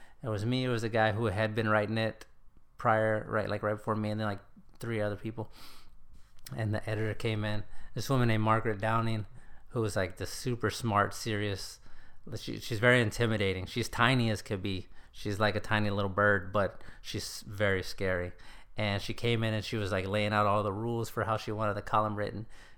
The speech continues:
And she said, "We're gonna take a compound I approach." I remember she used that term. "We're gonna take a compound I approach, and one person is gonna write it one week, and then another person the next week,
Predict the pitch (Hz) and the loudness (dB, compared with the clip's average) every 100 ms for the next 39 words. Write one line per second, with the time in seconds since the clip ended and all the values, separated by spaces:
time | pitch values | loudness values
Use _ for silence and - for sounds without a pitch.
0 | - 101 104 104 101 95 104 117 110 - | -14 -10 -8 -4 -2 -2 -2 -2 -2 -2
1 | 117 107 - - - - - 95 - 123 | -2 -4 -8 -14 -16 -16 -10 -8 -2 2
2 | 123 117 113 110 101 101 92 - 98 101 | 2 4 4 6 4 4 0 -2 -2 -2
3 | 101 101 98 95 98 98 98 - 98 95 | -2 0 0 0 0 -2 -6 -4 -4 -6
4 | - - - - - - 117 113 120 113 | -8 -14 -16 -18 -18 -8 -4 -2 0 -2
5 | 92 - 120 117 117 110 104 104 - 101 | -4 0 0 2 2 4 2 2 0 -2
6 | - 98 107 110 117 - 117 104 110 107 | -2 -2 2 4 4 8 6 6 4 4
7 | 107 104 110 107 117 - 101 92 92 110 | 4 2 0 0 0 0 -2 -4 -2 0
8 | 113 123 113 123 117 117 117 - 117 113 | 0 0 -2 0 2 2 2 0 -4 -4